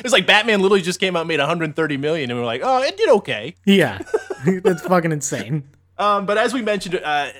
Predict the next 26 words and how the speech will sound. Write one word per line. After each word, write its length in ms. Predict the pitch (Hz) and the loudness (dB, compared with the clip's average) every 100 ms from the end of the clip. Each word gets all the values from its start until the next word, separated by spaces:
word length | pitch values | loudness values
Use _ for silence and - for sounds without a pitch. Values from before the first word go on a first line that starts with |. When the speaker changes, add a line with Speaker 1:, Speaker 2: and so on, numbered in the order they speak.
| 165 | -2
Speaker 1:
not, 320 | 269 220 - _ | 0 0 -4 _
not 240 | 202 294 | -2 0
necessarily 480 | 247 - 202 220 190 | -2 -6 -4 -2 -2
beloved 360 | 151 156 156 143 | -2 -2 -2 0
by 220 | 147 135 | 2 2
audiences 600 | 131 151 180 180 156 139 | 0 -2 0 -4 -8 -8
or 80 | 127 | -10
critics, 400 | - 180 139 - | -6 -4 -4 -8
despite 440 | 131 - 131 143 | -10 -4 -2 -4
the 80 | 151 | -6
huge, 680 | 135 139 135 135 127 - - | -12 -10 -6 -6 -8 -14 -16
uh, 160 | 123 113 | -12 -8
box 400 | 110 143 180 - | -2 -4 -4 -8
office 300 | 107 113 107 | -10 -10 -20
success. 480 | 110 - 117 104 113 | -20 -14 -12 -10 -10
It 40 | |
has 120 | 117 | -12
a 40 | - | -14
four 300 | _ 208 202 | _ -4 -4
point 300 | 160 143 117 | -8 -8 -8
nine 480 | 123 120 101 95 - | -8 -6 -8 -14 -20
on 160 | 104 | -20
I 120 | 104 | -18
M 120 | 101 101 | -18 -20
D 140 | 107 | -20
B 320 | 101 107 107 | -20 -20 -20